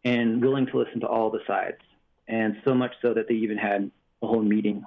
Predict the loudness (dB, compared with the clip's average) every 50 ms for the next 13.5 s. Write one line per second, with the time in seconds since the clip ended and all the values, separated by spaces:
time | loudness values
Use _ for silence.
0 | -4 -2 -2 -2 0 0 0 2 0 0 -2 0 0 0 0 -2 -4 -2 0 0
1 | 2 2 0 -2 -4 -8 -18 -20 -20 -20 _ _ _ _ _ _ -2 -2 0 2
2 | 2 2 2 0 0 0 0 0 0 0 0 -2 -4 -6 -10 -16 -20 -20 -10 -4
3 | -2 2 2 2 2 2 2 0 0 2 2 0 0 0 0 -2 -4 -2 -2 0
4 | 0 0 -2 -6 -12 -18 -18 -18 -18 -18 -20 _ _ _ _ _ -2 -2 0 0
5 | -2 -4 -6 -6 -4 -2 -2 -2 -4 -6 -10 -12 -12 -12 -6 -2 0 0 0 0
6 | -2 -2 -4 -8 _ _ _ _ _ _ _ _ _ _ _ _ -4 0 0 -2
7 | -2 -4 -4 0 2 4 4 4 2 0 0 0 0 0 0 0 0 0 2 2
8 | 2 2 0 0 -2 0 0 0 0 0 2 2 2 2 0 0 -4 -6 -14 _
9 | _ _ _ _ -6 -2 0 0 0 0 0 -2 0 0 2 2 2 2 2 0
10 | 0 0 2 0 0 0 0 0 0 0 2 2 0 0 2 2 2 0 0 -2
11 | -4 -4 0 0 0 2 2 2 0 0 -2 -2 -2 -2 -2 -2 -2 -2 0 2
12 | 2 4 2 2 2 0 -2 -4 _ _ _ _ _ _ -4 -4 -4 -4 -4 -2
13 | 0 2 2 2 2 2 0 -2 -4